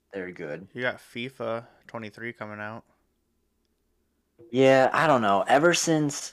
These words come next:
Speaker 1: uh, what was the last one I played? I think I played fifa nineteen was the last one I played, and fifa twenty, um, I tried it out and I didn't like it.
Speaker 2: I,
Speaker 1: So
Speaker 2: I
Speaker 1: I
Speaker 2: don't
Speaker 1: think
Speaker 2: care
Speaker 1: fifa
Speaker 2: for
Speaker 1: nineteen was the
Speaker 2: soccer.
Speaker 1: last one I liked.
Speaker 2: I,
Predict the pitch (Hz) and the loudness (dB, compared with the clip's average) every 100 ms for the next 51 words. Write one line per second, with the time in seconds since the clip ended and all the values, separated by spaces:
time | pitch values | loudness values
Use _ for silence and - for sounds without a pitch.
0 | - 107 110 143 147 113 101 98 - 95 | -10 -6 0 2 4 2 2 0 -6 -10
1 | 92 101 98 110 143 135 - 120 113 107 | -8 -4 -2 -2 0 0 0 -2 -2 -4
2 | - 113 107 110 98 95 95 98 95 98 | -8 -10 -8 -2 0 0 -4 -8 -6 -8
3 | - - 92 92 98 110 - 107 104 101 | -10 -14 -12 -10 -10 -12 -12 -12 -10 -6
4 | 101 101 113 107 101 107 107 92 95 85 | -4 -6 -10 -12 -12 -10 -10 -10 -14 -16
5 | 90 _ _ _ _ _ _ _ 139 139 | -20 _ _ _ _ _ _ _ -8 -6
6 | 127 - 104 104 117 120 117 _ _ _ | -8 -8 -10 -8 -8 -10 -14 _ _ _
7 | 104 98 95 92 95 _ _ _ _ _ | -12 -10 -12 -14 -20 _ _ _ _ _
8 | _ _ 98 104 101 - 101 104 101 85 | _ _ -8 -6 -6 -8 -6 -6 -6 -8
9 | 85 92 87 85 82 67 76 76 76 - | -6 -6 -8 -12 -14 -20 -20 -18 -20 -20
10 | _ _ _ _ - 107 98 - 107 110 | _ _ _ _ -16 -14 -14 -10 -8 -6
11 | 139 123 - 131 120 107 101 95 90 101 | -6 -6 -6 -4 -6 -6 -10 -12 -10 -8
12 | 85 - 85 78 78 76 - - _ _ | -10 -10 -14 -12 -12 -14 -18 -20 _ _
13 | _ _ _ _ _ _ _ _ _ - | _ _ _ _ _ _ _ _ _ -12
14 | 107 | -10